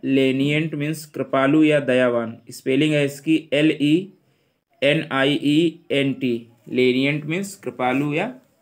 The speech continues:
दयावान। Next meaning है linguistics, Linguistics means होता है भाषा विज्ञान। लिंग्विस्टिक्स की स्पेलिंग है एल आई एन जी यू आई,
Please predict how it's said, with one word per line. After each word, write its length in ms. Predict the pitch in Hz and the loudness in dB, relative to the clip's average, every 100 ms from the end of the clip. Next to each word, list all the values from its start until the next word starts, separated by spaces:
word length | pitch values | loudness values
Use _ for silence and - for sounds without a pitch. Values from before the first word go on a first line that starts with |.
| - | -12
दयावान। 440 | 113 123 117 107 110 - _ _ _ _ _ - | -4 0 0 -2 -8 -18 _ _ _ _ _ -4
Next 440 | 123 135 160 160 | 2 2 2 -2
meaning 280 | 160 151 147 | -2 0 0
है 360 | 139 170 - - | 0 -2 -6 -2
linguistics, 920 | 139 147 147 139 131 - 151 135 - - - _ _ _ - | 2 2 2 0 0 -2 -4 -4 -8 -18 -20 _ _ _ -12
Linguistics 1500 | 117 127 147 170 196 - 127 147 156 - 135 - 160 160 - | -2 2 2 0 -4 -6 0 2 2 -2 -10 -2 -2 -2 -6
means 260 | 143 143 131 | -4 -4 -4
होता 280 | 120 135 | -4 -2
है 160 | 139 151 | -2 -2
भाषा 420 | 113 120 123 147 | -4 -4 -2 -2
विज्ञान। 520 | 139 123 120 120 120 113 _ _ - - _ _ _ _ _ - | -2 -4 -4 -4 -4 -8 _ _ -20 -20 _ _ _ _ _ -2
लिंग्विस्टिक्स 800 | 135 170 165 165 156 180 175 - | 2 4 4 2 0 -4 -6 -4
की 140 | 175 | -2
स्पेलिंग 420 | 165 - 156 165 170 | -2 2 2 2 0
है 180 | 165 165 | 0 2
एल 220 | 151 156 | 2 2
आई 440 | 156 151 160 170 170 - 139 | 4 4 4 2 0 -4 -2
एन 340 | 151 165 170 - - | 0 0 -4 -10 -12
जी 300 | 123 131 151 | -6 2 4
यू 280 | 156 151 156 | 6 6 6
आई, 360 | 135 131 143 | 4 2 0